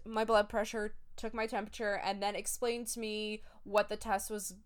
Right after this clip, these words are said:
basically what they were going to do, and she was going to take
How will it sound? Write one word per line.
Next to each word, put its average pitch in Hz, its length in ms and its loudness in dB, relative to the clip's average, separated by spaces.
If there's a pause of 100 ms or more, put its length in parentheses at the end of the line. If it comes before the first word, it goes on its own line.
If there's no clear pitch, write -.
(180)
basically 214 460 -2
what 190 240 0
they 180 80 -4
were 185 160 -4
going 180 200 -4
to 196 80 -12
do, 220 400 0 (320)
and 196 500 4
she 220 360 -4
was 208 140 -2
going 208 220 -2
to 208 200 -10
take 190 440 -2